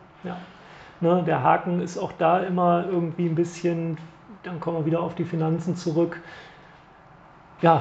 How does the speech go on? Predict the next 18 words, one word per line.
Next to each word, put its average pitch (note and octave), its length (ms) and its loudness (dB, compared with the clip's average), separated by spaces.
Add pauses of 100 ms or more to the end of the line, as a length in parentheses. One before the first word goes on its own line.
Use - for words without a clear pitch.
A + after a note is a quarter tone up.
wir E3+ 80 -2
kämpfen E3+ 320 2
seit D#3 220 4
Jahren E3+ 260 4
auch E3+ 160 -4
beim E3+ 180 -2
D D#3+ 140 4
O E3 100 2
S D#3+ 160 -4
B F3+ 280 4
um, F3 260 -2
um E3+ 240 -4
einen D#3+ 160 0
Bundestrainer, D#3+ 1000 2
ähm, D3+ 720 0 (340)
Lehre D#3+ 220 4
und D#3 120 -2
Ausbildung, E3 720 -6